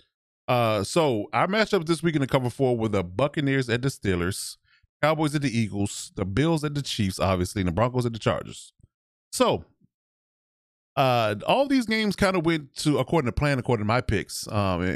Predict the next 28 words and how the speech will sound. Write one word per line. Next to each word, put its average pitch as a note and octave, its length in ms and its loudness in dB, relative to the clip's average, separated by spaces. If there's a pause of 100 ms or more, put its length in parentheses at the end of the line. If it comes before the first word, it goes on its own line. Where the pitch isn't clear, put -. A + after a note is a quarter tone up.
in G#2 100 2
my F2+ 140 0
Pick'em G2+ 280 -2
League F#2 200 0
this G2 180 -2
week. G2+ 300 -2
But, A#2+ 180 2
uh, G#2 280 2 (420)
outside C#3 240 2
of D#3 80 0
the C#3 60 2
Buccaneers C3+ 420 0
and C3+ 100 -2
the A2+ 60 -6
Steelers, F#2+ 420 -2
and G#2+ 100 0
we'll C3+ 120 0
start F3+ 200 0
with F#2+ 140 -2
that. - 260 -2 (760)
Now, C#3 140 4
<laughs> - 20 2
that E3 260 2
was F#3 120 -4
a - 20 -6
very F#3+ 160 4
interesting C#3+ 300 2
game, E2+ 240 0